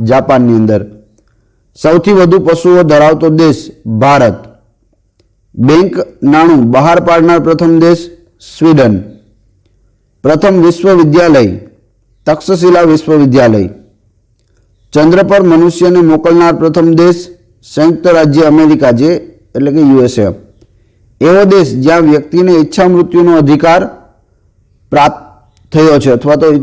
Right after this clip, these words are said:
ઈચ્છા મૃત્યુનો અધિકાર અપાયો છે, તો એ દેશ છે નેધરલેન્ડ. તો મિત્રો,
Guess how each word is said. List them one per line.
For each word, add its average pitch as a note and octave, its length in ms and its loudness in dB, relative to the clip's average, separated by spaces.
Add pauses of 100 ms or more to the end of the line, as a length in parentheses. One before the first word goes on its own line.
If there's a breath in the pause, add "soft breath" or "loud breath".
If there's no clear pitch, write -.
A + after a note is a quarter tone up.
(340)
ઈચ્છા D3 280 -2
મૃત્યુનો E3 420 0
અધિકાર D3 360 0
અપાયો D3 400 0
છે, A#2 160 -4
તો A2+ 140 -4
એ C3+ 100 0
દેશ D3 300 -2
છે F3 160 -2 (460 loud breath)
નેધરલેન્ડ. A#2+ 680 0 (800)
તો B2+ 220 0
મિત્રો, D3+ 360 2